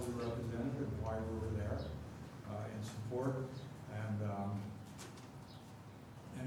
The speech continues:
again, I'll second the work session. It was, uh, I think it was very productive. We had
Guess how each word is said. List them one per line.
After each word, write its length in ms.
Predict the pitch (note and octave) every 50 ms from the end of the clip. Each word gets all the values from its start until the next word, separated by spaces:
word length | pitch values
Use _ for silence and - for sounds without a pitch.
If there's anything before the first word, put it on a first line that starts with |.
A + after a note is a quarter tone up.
| B2
again, 240 | A#2+ B2 A#2+ A#2 A2+
I'll 80 | A2+ A2+
second 400 | - - C3+ C3 C3 B2 A#2 A2+
the 100 | A2 A2+ A#2
work 160 | A#2+ A#2+ -
session. 480 | - - A#2+ A#2 A#2 - A#2+ A#2+ A#2 A2+
It 80 | A#2 - - - -
was, 160 | G#2+ G#2 A2
uh, 320 | G#2+ G#2 G#2 G#2+ G#2+ G#2+
I 80 | - -
think 160 | - - -
it 80 | - G#2+
was 80 | G#2+ G#2+ A2
very 240 | A#2 A2+ G#2 G#2 -
productive. 320 | G#2 A2 A2+ A#2 A2+ - A#2+ A#2+
We 80 | A2
had 80 | G#2+